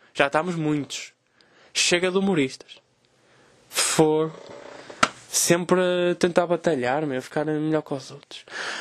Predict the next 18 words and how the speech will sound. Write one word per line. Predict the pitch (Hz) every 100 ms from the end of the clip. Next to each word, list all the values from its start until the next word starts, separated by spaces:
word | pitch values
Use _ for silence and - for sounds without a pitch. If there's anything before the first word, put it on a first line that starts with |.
| - -
Mas, | 156 175 180 180 175 175 -
yeah, | 151 165 247 220 - _
estão | - 160
a | 156
ver. | 131 131 139
E | 202
eu | 233
acho, | 240
eu | 202 233
acho | 247
que | -
depois | 214 175 165
o |
que | -
separa, | - - 214 208
tipo, | 185 170 -
os | 160
humoristas | 180 165 139 135 135